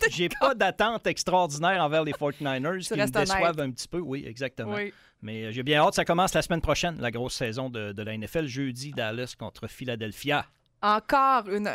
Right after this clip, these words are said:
Speaker 2: belle saison dans la N F L. Les Canadiens de Montréal qui risquent de nous impressionner, selon Ray Cloutier.
Speaker 1: Go, Habs, go.
Speaker 2: <laughs> L'Université Laval, les Remparts, les Capitales, nous en reste des matchs. Encore ce soir, soirée boulevard.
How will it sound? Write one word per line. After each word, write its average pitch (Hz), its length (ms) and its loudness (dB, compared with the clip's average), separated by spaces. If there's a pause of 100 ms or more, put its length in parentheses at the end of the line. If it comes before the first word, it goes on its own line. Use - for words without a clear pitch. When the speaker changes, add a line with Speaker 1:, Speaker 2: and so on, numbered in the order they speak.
Speaker 2:
belle 226 480 2
saison 214 540 2
dans 202 100 2
la 190 160 2
N 254 160 -2
F - 140 -8
L. 240 320 -4
Les 180 60 -6
Canadiens 226 340 2
de 220 60 -4
Montréal 214 400 4
qui 214 120 -8
risquent 208 200 -8
de 202 100 -4
nous 190 140 -6
impressionner, 196 500 -4
selon 190 240 -6
Ray 190 220 -6
Cloutier. 220 400 -10
Speaker 1:
Go, 147 260 0
Habs, 131 200 0
go. 131 220 -4
Speaker 2:
<laughs> - 40 -18
L'Université 302 640 2
Laval, 240 480 2
les 226 140 2
Remparts, 262 500 -2
les 233 80 -4
Capitales, 285 560 -4
nous 226 100 -6
en 214 140 -2
reste 247 180 -6
des 220 120 -6
matchs. 240 280 -2
Encore 240 280 -4
ce 220 100 -4
soir, 240 240 -8
soirée 220 260 -4
boulevard. 220 460 -2